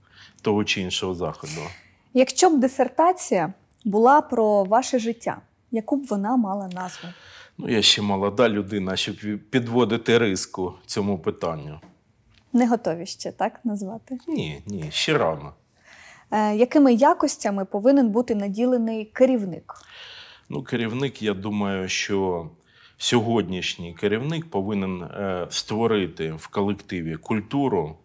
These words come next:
Speaker 1: яка б дозволяла кожній людині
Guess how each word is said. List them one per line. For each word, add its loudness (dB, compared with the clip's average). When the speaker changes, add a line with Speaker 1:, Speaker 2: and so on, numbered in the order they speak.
Speaker 1:
яка 0
б -6
дозволяла 0
кожній -6
людині -4